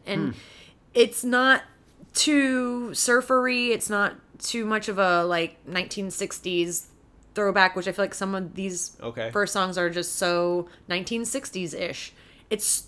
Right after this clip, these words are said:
Speaker 1: super Ramones-y
Speaker 2: Hmm.
Speaker 1: in a very specific way that I can't, I can't,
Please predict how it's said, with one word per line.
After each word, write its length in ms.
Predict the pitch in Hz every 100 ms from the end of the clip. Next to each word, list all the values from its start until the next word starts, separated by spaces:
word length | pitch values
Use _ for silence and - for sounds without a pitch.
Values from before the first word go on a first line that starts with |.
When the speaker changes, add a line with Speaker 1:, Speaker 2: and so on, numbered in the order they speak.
| -
Speaker 1:
super 400 | - - 285 302
Ramones-y 840 | 330 294 202 185 180 160 156 175 - - -
Speaker 2:
Hmm. 240 | 127 107 92 - -
Speaker 1:
in 400 | 220 220 220 214 -
a 80 | 196
very 240 | 208 202
specific 720 | 208 220 208 214 208 208 - -
way 300 | 180 190 185
that 240 | 180 175 -
I 60 | 170
can't, 420 | - 196 185 - - - - 202
I 40 |
can't, 280 | - 240